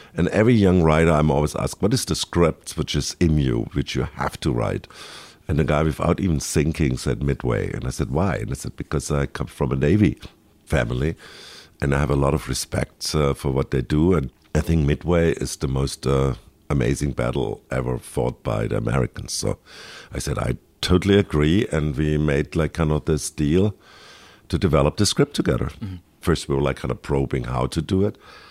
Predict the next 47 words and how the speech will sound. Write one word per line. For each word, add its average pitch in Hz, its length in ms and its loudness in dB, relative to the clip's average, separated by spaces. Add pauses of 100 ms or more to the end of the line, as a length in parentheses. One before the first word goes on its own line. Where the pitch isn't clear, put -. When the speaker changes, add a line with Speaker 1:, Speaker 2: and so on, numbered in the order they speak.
(200)
Speaker 1:
because 82 340 -4
I 90 120 2
said 101 280 0
to 92 100 2
him, 71 400 0 (140)
uh, 67 320 0 (180)
Speaker 2:
This 107 140 -2
Speaker 1:
first 113 200 4
Speaker 2:
is 117 60 4
Speaker 1:
he 113 60 6
wanted 110 200 6
Speaker 2:
Tom. 95 100 0
Speaker 1:
to - 40 -10
kind 92 120 0
of 65 40 2
invent 67 400 0
stuff. - 380 -6
And 69 100 0
I 73 60 0
said, 78 240 -2
like, 73 240 -2
"I 82 200 -4
don't 92 200 2
think, 95 240 0
Wes, 82 280 2
we 78 100 2
have 78 180 0
to - 80 0
invent 76 360 0
anything. 78 500 2 (520)
We 73 80 0
have 80 240 2
to 92 80 0
kind 85 220 0
of 71 60 -4
just - 200 -4
stay 82 400 2
with 87 240 0
the, 80 420 2 (120)
with 78 220 -2
the 73 100 -2 (120)
battle 80 480 2
and 85 120 0
with 69 140 -4
the - 60 -2
characters." 87 800 -2
And 76 220 0